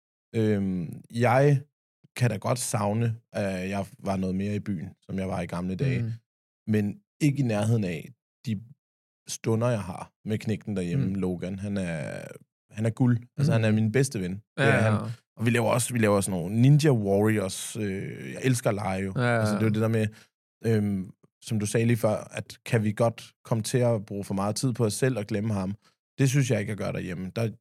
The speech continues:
Speaker 1: jeg bruger rigtig meget tid på at lave pudekamp eller vandkamp lige her. Nu er der ved at blive godt vejr og sådan noget, ikke? Eller bygge Lego, øh, lege skattejagt. Der var lige en sørøverperiode, som var helt vildt fed. Så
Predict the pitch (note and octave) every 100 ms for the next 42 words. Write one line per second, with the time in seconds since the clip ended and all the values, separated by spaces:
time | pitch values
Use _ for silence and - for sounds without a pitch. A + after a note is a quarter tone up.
0 | - A#2 A#2+ G#2+ A2 A2+ G2+ G#2 A#2+ G2
1 | G#2+ F#2 F#2 F2 - _ _ - A2+ G#2+
2 | G#2+ A2 F2+ E2 F#2+ F#2+ G2 G#2 G#2+ G#2+
3 | F2+ F#2+ G#2 G2 F#2 G2+ G#2 G#2+ G2 G2+
4 | G2 F#2+ G#2 F2+ F2+ F#2+ F#2 G#2 C#3 C#3
5 | _ _ - A2+ G2+ F#2+ A#2+ G#2 A2+ A#2
6 | A#2 C3+ B2 A#2+ A#2 G#2+ G2 F#2+ F2 E2
7 | E2+ G2+ G2+ G2+ G2 F#2+ - - A#2+ C3+
8 | A#2 A2 - - - A2+ A2+ A#2 A2+ G#2
9 | B2 B2 A#2+ A2+ A2 G#2 G#2 G#2+ G#2 G2
10 | A2+ A2 G#2+ G2 A2 G#2 G2 G#2+